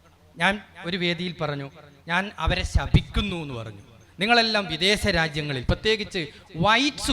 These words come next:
കൂടുതലുള്ള രാജ്യത്തിൽ നിങ്ങൾ പോകണം. കാരണം എന്താണെന്നറിയോ? അപ്പോഴേ നിങ്ങൾക്ക് മനസ്സിലാവൂ, ബ്ലാക്സ് എന്ന് പറഞ്ഞ്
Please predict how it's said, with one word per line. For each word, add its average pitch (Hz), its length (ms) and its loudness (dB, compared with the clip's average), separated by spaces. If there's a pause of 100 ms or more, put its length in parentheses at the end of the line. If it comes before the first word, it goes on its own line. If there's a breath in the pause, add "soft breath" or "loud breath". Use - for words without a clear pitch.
കൂടുതലുള്ള 175 460 -4 (100)
രാജ്യത്തിൽ 139 380 -8 (360 loud breath)
നിങ്ങൾ 135 160 -4 (180)
പോകണം. 135 380 -2 (680)
കാരണം 202 220 4
എന്താണെന്നറിയോ? 170 400 0 (300)
അപ്പോഴേ 214 320 -2
നിങ്ങൾക്ക് 175 240 -8 (100)
മനസ്സിലാവൂ, 151 460 -4 (520)
ബ്ലാക്സ് 175 520 2 (180)
എന്ന് 160 180 -10
പറഞ്ഞ് 147 260 -6